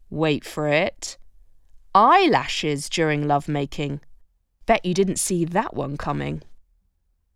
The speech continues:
According to an article in The Guardian about this research,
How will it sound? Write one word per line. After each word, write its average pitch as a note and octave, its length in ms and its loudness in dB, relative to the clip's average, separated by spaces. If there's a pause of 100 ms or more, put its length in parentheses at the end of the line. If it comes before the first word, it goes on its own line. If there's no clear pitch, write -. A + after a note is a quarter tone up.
(260)
According F4 460 0
to F4+ 140 -2
an C#4 160 -2
article A3 440 2
in G3 100 0
The F#3+ 60 0
Guardian F#3 640 0
about A3 340 2
this - 240 -8
research, - 640 -6